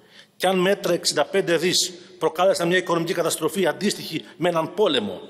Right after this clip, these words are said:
με τι θράσος, αλήθεια, έρχεστε να γίνετε τιμητές και επικριτές των εννέα δις ευρώ αρνητικών μέτρων της δικής μας διακυβέρνησης, που όμως συνοδεύτηκαν από θετικά μέτρα περίπου τέσσερα δις ευρώ; Πώς ρητορεύετε ανενδίαστα,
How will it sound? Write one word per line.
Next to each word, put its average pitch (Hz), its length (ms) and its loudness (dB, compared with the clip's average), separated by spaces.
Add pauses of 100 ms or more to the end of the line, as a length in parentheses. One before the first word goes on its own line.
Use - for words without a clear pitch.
(380)
με 175 140 0
τι 240 100 -6
θράσος, 208 480 2
αλήθεια, 156 460 2
έρχεστε 143 440 0
να 131 60 2
γίνετε 143 340 0
τιμητές 139 580 -2 (240)
και 156 120 0
επικριτές 143 640 -2 (320)
των 156 140 2
εννέα 175 320 2
δις 165 220 0
ευρώ 156 500 0
αρνητικών 156 580 -2
μέτρων 156 280 0
της 147 80 0
δικής 147 220 -2
μας 156 120 0
διακυβέρνησης, 139 720 -2 (280)
που 151 80 0
όμως 156 200 2
συνοδεύτηκαν 147 680 0 (200)
από 139 180 -4
θετικά 147 360 0
μέτρα 147 260 0
περίπου 139 300 -4
τέσσερα 135 420 0
δις 120 180 -2
ευρώ; 139 500 -4 (720)
Πώς 233 180 2
ρητορεύετε 202 640 2
ανενδίαστα, 156 760 2